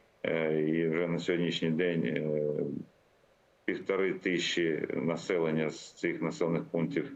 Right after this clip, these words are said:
евакуйовано, а, триста дітей. І ці процеси у нас продовжуються.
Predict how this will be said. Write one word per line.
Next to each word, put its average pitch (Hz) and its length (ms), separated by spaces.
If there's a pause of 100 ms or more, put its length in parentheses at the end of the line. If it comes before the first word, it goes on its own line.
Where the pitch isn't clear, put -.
(120)
евакуйовано, 104 1000 (500)
а, 78 480 (160)
триста 95 360
дітей. 113 540 (320)
І - 80
ці - 180
процеси 90 500
у 85 40
нас 87 180
продовжуються. 87 1000